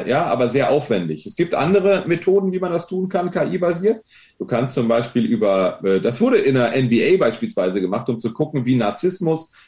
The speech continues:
sich auf die Lang-, Leistungsfähigkeit von Teams auswirkt. Und da wurden Twitter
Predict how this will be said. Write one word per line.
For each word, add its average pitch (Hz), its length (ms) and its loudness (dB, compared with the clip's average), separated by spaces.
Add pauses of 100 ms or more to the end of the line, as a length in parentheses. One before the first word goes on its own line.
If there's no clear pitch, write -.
sich 127 240 0
auf 120 160 -2
die 110 380 2
Lang-, 110 340 -2
Leistungsfähigkeit 113 920 -2
von 107 160 -4
Teams 170 260 -4
auswirkt. 170 520 -2
Und 110 80 -2
da 110 160 -2
wurden 113 260 0
Twitter - 400 -2